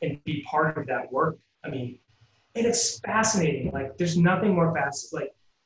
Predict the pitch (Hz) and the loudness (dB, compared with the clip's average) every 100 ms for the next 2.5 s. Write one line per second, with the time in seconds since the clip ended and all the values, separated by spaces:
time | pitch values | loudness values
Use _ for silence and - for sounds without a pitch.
0 | _ _ _ _ - 190 226 - 175 160 | _ _ _ _ 2 6 6 4 2 4
1 | 190 - 226 202 180 151 151 143 135 139 | 4 2 2 2 4 4 2 0 -4 -2
2 | 127 113 156 - - | -2 2 2 2 -4